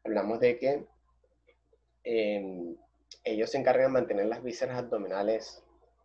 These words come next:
en la región abdominal, ¿ok? Vamos a decir que es como una especie de, de fajita, vamos a decirle así.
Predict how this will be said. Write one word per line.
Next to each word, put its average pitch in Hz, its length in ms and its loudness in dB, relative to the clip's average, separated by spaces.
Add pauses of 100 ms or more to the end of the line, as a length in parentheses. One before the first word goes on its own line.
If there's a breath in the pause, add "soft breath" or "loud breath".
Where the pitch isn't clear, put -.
(260)
en 101 560 -10
la 113 160 -2
región 117 360 0
abdominal, 104 600 -2
¿ok? 90 160 -14
Vamos 127 220 -4 (260 soft breath)
a 123 60 -6
decir 123 160 -8
que 120 80 -6
es - 60 -12
como 120 160 -4
una 120 100 0
especie 120 520 2
de, 113 280 0
de 98 120 0
fajita, - 500 -10 (180)
vamos 113 140 -4
a - 20 -4
decirle 113 320 -4
así. 107 340 -8